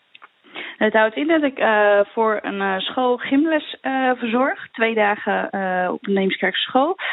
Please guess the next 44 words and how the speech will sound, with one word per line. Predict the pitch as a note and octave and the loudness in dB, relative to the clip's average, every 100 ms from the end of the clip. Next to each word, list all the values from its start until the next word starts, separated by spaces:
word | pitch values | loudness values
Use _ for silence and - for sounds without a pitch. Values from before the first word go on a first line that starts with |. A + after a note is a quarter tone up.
| - - - | -6 -8 -4
En | - A3 G#3+ G#3 | 0 2 2 0
daarnaast, | G3 G3+ A3 A#3 - - | 0 2 0 -4 -10 -4
ehm, | G#3 G3 F#3+ F#3 F#3 F#3 F#3+ _ _ - - _ _ - - | -2 0 0 0 -2 -6 -8 _ _ -20 -20 _ _ -20 -6
ja, | - F#3+ | 0 2
heb | F#3+ | 0
ik | - | 0
nu, | A3 | -2
zeg | G#3+ G#3 | 0 -2
maar, | G3+ | 0
een | G3 - G3+ A3 | -2 2 2 2
pilot, | G#3 G3 | -2 -2
eh, | F#3+ F3+ F3+ F3+ F3 F3 | 0 2 2 2 0 0
eh, | F3+ - - F3+ F#3 F#3 F3+ | -4 -8 -6 -4 -4 -4 -4
waar | F#3 F#3 | -2 -2
ik | F#3 | -2
mee | F3+ | 0
bezig | F3+ F#3 - | 0 0 -2
ben | F#3 F#3 | 0 0
om, | F#3 F#3 | 2 2
eh, | F3 F3 - - - - - | 2 0 -2 -6 -6 -8 -8
om | - | -6
te | G#3+ | -2
kijken | A3 G#3+ G3+ | 0 0 0
of | G3 | 0
we | G3 | 2
naast | G3 G3 - | 2 0 -8
het | G#3 | -6
geven | - G3+ G3 | 0 0 0
van | F#3+ | -6
gymlessen, | F#3+ A3 G#3+ G3+ F#3+ G3+ F3+ - | -4 0 2 2 0 0 0 -2
eh, | - F#3 F3+ F#3 | -4 -4 -2 0
ja, | G3+ F#3 | 2 2
meer | F#3 G3+ | 2 0
bewegen | G3 F#3+ G3 G#3 - | 2 2 2 0 -2
op | G3 G3 | 0 2
en | G3 | 2
rond | F#3+ F3+ | 2 -2
school, | - G3+ G3+ - - - - | 2 2 2 -2 -8 -10 -4
of | G3 | 0
we | |
dat | G3 F#3 | 2 4
breder | F#3+ F#3 F#3+ | 4 4 0
kunnen | F3+ E3 | -2 -2
stimuleren. | - F3 E3+ F3 C4+ D#4 | 0 2 2 4 4 2